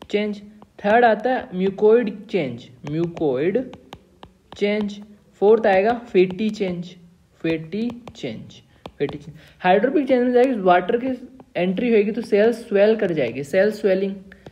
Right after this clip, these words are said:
सेल स्वेलिंग ये हमने बता दिया। हाइलिन चेंज मतलब हाइलिन से रिलेटेड, ठीक है, हाइलिन से रिलेटेड। तो गाइस, इसके अंदर दो टर्म आते हैं, इंट्रासेलुलर हाइलिन आएगा,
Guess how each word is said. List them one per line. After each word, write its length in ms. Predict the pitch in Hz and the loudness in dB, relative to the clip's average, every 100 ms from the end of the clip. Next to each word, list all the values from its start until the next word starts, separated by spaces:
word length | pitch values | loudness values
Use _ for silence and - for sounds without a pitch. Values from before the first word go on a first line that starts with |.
| - - | -16 -2
सेल 180 | 196 | 0
स्वेलिंग 320 | 214 208 208 202 | 0 -2 0 0
ये 60 | |
हमने 140 | 202 214 | 0 -2
बता 160 | 202 | -4
दिया। 160 | 180 190 - | -6 -8 -2
हाइलिन 320 | 185 233 277 | 0 2 0
चेंज 160 | 262 | 0
मतलब 480 | 254 254 285 285 - - - | 0 2 2 0 -8 -20 -20
हाइलिन 420 | - 180 208 254 262 | -2 2 2 0 -2
से 120 | 254 | -2
रिलेटेड, 520 | 220 170 151 113 - - - - | -2 -2 -2 -6 -10 -16 -20 -8
ठीक 200 | 254 254 | -4 0
है, 200 | 196 156 | -2 0
हाइलिन 360 | 156 175 208 | -2 -2 -2
से 160 | 220 262 | -2 -2
रिलेटेड। 400 | 214 139 127 - - - _ - | -2 -4 -8 -14 -16 -20 _ -2
तो 80 | |
गाइस, 240 | 233 269 - - | 2 2 0 -10
इसके 260 | 220 - 277 | -12 -4 -2
अंदर 240 | 240 214 | 0 0
दो 480 | 190 208 262 262 - | 0 0 0 -2 -4
टर्म 220 | 202 202 | -2 -2
आते 240 | 190 123 156 | -2 -8 -12
हैं, 280 | 165 - - | -14 -16 -10
इंट्रासेलुलर 580 | 185 180 233 240 226 220 | -6 -2 -2 0 0 0
हाइलिन 360 | 202 190 196 | 0 -2 -2
आएगा, 300 | 185 170 170 | -4 -6 -8